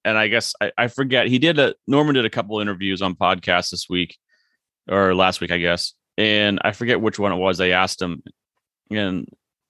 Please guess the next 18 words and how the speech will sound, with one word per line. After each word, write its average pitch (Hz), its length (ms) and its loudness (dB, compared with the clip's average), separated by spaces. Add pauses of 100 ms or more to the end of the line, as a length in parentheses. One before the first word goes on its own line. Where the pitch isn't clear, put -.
(140)
he 104 180 -6
was 92 100 -6
like, 113 140 -6
"Oh 151 60 2
yeah, 143 160 4
well, 117 100 2
some 127 160 0
of 120 60 0
these 107 140 0
guys 98 320 0
are, 90 160 -4 (360)
you 101 100 -4
know, 95 60 0
these 98 160 0
comments 151 400 2
that 104 100 2
are, 92 220 0 (480)
um, 85 500 -4